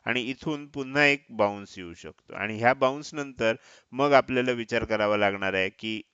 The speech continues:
वर जातंय का? वर टिकत असेल तर तेजी होऊ शकते, पण जर इथनं पुन्हा खाली यायला लागलं तर आपल्याला काय होऊ शकतं? पुन्हा एकदा चोवीस हजार पाचशे पंच्याहत्तर ही लेव्हल टेस्ट करायला खाली येऊ शकतं आणि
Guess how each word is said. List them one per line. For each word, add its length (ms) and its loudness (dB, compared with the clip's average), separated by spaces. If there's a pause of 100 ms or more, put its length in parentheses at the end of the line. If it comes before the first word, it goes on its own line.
वर 280 -2
जातंय 420 0
का? 240 2 (180)
वर 220 -4
टिकत 400 -4
असेल 380 -2 (220)
तर 60 -2
तेजी 340 -2
होऊ 200 -8
शकते, 440 -8 (400)
पण 160 2
जर 160 0
इथनं 300 -6
पुन्हा 440 -2
खाली 260 2
यायला 220 4
लागलं 360 -2 (220)
तर 120 0
आपल्याला 440 2
काय 200 2
होऊ 200 -6
शकतं? 480 -6 (380)
पुन्हा 340 0
एकदा 280 2
चोवीस 440 -8
हजार 280 0
पाचशे 340 -4
पंच्याहत्तर 640 -8
ही 200 -6
लेव्हल 320 -4
टेस्ट 360 -6
करायला 480 -2 (320)
खाली 240 2
येऊ 200 -6
शकतं 380 -10
आणि 160 -4